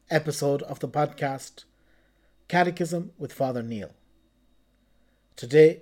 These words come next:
we'll be looking at numbers twelve fourteen through twelve sixteen of the Catechism. One, what is the sacrament called? Twelve fourteen. This sacrament is called baptism,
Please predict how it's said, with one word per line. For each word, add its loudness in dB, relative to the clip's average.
we'll -4
be -4
looking -4
at -8
numbers -6
twelve 0
fourteen -8
through -6
twelve -6
sixteen -6
of -14
the -6
Catechism. -10
One, -4
what 4
is 2
the 2
sacrament -2
called? -12
Twelve -6
fourteen. -6
This 4
sacrament 4
is -2
called -2
baptism, -4